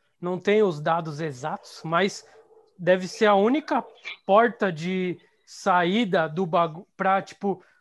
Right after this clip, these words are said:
você viajar pra fora do Brasil, por exemplo. Tipo assim, você vai no fundão da Zona Leste, mano,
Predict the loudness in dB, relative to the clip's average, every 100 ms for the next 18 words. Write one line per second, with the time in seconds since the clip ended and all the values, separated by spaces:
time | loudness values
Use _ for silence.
0 | _ -10 -8 -4 -2 2 2 2 0 0
1 | -2 0 0 0 0 -2 -2 -4 -6 -6
2 | -6 -4 -4 -6 -12 -14 _ _ -8 -2
3 | -2 0 -2 -4 _ _ _ _ _ -8
4 | -6 -2 0 0 -4 -6 -4 -4 -2 0
5 | 0 -2 -4 -4 -2 -2 0 -2 -4 -6
6 | -6 -6 -10